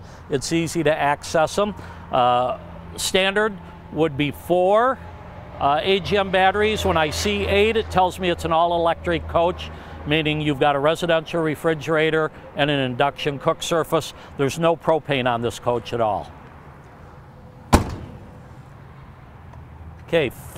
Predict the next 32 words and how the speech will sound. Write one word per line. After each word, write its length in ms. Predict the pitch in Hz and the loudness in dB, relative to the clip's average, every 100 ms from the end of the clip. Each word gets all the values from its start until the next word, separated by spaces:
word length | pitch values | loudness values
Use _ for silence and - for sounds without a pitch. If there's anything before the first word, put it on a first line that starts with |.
| - - | -12 -4
fuel 260 | 175 185 196 | 2 4 2
fill, 500 | - 175 185 196 226 - - - - | -2 0 2 2 0 -6 -18 -18 -10
one 260 | 127 151 170 | -2 2 4
on 160 | 180 | 2
each 220 | 180 185 - | 0 -6 -2
side, 440 | 196 175 180 208 - - - | 2 4 4 0 -8 -16 -12
same 340 | - 170 170 | 0 2 2
as 140 | 175 160 | 0 0
your 80 | 175 | 2
DEF, 340 | 156 165 180 | 4 4 4
so 180 | - 175 | 0 0
it 100 | 139 | 2
doesn't 340 | 156 160 165 | 0 0 0
matter 300 | 165 156 165 | 2 2 2
which 260 | 143 156 - | 0 -2 -4
side 300 | - 160 160 | 0 0 0
of 80 | 185 | -4
the 40 | |
pump 360 | - 196 175 160 | -2 -2 -2 -4
you're 100 | 160 | -4
pulling 380 | 151 - 165 190 | -4 0 0 2
up 200 | 175 - | 0 -2
to. 280 | - 135 131 - - - - - - - - - - - - - 78 - - 76 76 - - - - - - - - | -4 -2 -2 -4 -10 -12 -6 -4 -4 -8 -10 -6 -6 -6 -10 -12 -12 -12 -12 -10 -10 -12 -12 -12 -12 -12 -12 -12 -10
And 160 | - 131 | -6 0
then 120 | 156 | 2
over 280 | 175 180 180 | 2 2 0
here, 380 | 180 185 190 196 - - - - - - - - - - - - - - | 2 4 2 0 -10 -16 -16 -16 -16 -16 -14 -16 -16 -16 -14 -14 -14 -8
we've 120 | 147 135 | -4 4
got 160 | 156 | 4
our 120 | 156 | 4
chassis 600 | - - 180 170 - 151 | 0 2 4 4 2 -4
circuits. 760 | 120 - 110 76 95 - - - | -4 -2 -2 -2 -8 -8 -14 -14